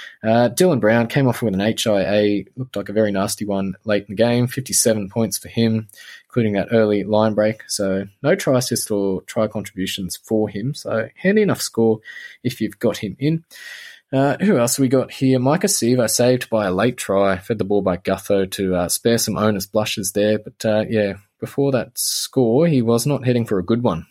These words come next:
He ended up on fifty here, which you'll take. But, um, yeah, our boy Nick has him too. So well done to Nick.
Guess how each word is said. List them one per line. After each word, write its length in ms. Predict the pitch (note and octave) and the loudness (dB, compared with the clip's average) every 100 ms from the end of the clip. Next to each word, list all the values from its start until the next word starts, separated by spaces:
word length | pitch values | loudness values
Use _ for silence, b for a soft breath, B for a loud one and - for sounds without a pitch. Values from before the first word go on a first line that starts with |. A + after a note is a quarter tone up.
| - | -6
He 80 | |
ended 140 | C3 C3+ | 0 0
up 140 | A2+ | 0
on 100 | G#2 | -2
fifty 320 | F#2+ C3 A2+ | -2 -2 -2
here, 280 | G2 G2 D3 | -6 -2 0
which 220 | A#2 - | -2 -6
you'll 120 | G2+ F2 | -8 -6
take. 380 | - C3+ F#3+ - | 0 0 -2 -8
But, 200 | - - G2+ | -20 -10 -4
um, 300 | F#2+ F#2 F#2 | -2 -2 -2
yeah, 340 | G#2+ F2+ F2+ | 0 0 0
our 80 | A#2 | -2
boy 220 | A#2 C#3 | 2 2
Nick 240 | A#2+ A2+ - | 2 0 -4
has 220 | F#2 - | -6 -6
him 140 | F2+ | -8
too. 300 | F2 - - - B B B B | -10 -10 -10 -16 B B B B
So 120 | - | -2
well 340 | A2 C3 C3+ C3 | 2 4 2 0
done 300 | A#2+ A#2 A2+ - | -2 -2 -4 -8
to 220 | A2 G2 | -8 -6
Nick. 380 | F2 B2+ C3 | -4 -4 -4